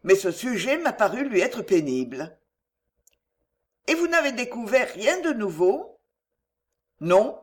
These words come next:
le mystère est plus impénétrable que jamais. »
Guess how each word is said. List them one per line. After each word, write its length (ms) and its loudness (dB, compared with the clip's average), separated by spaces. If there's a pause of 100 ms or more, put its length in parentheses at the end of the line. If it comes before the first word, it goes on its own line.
le 140 2
mystère 500 2
est 100 -2
plus 220 0
impénétrable 760 -2
que 160 -4
jamais. » 560 -4